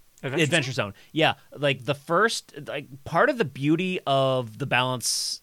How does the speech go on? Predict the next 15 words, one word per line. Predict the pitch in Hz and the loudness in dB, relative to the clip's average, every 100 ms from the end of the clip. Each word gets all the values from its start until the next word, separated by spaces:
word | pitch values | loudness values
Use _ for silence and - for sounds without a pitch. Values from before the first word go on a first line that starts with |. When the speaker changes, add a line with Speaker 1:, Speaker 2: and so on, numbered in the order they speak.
| - | -8
Speaker 2:
saga | - 143 127 117 | 0 4 4 2
of, | 107 85 113 101 - | -2 -2 -2 -4 -6
of | 117 107 | -4 -4
Adventure | 110 104 113 123 | -4 -4 -4 -4
Zone | 107 107 98 98 - - _ - | -4 -2 -2 -6 -12 -20 _ -4
is | 143 147 107 | 0 2 0
that | 101 127 123 117 - _ _ - | 4 4 6 2 -4 _ _ -16
they | 117 98 110 156 170 165 151 139 127 117 113 | -14 -6 2 4 6 4 4 2 0 -4 -6
learned | 117 123 139 127 107 | -4 0 0 0 -4
some | - - 120 113 | -4 -2 0 2
important | 113 104 95 - - 156 170 170 147 131 | 0 0 -4 -10 -8 0 4 4 0 -6
lessons | 127 131 127 - 110 101 92 - _ 113 - | 0 2 2 0 -2 -4 -6 -8 _ -20 -2
by | 139 110 113 - _ - | 0 2 0 -6 _ -2
doing | 143 110 92 | 0 0 -6
it. | 82 | -12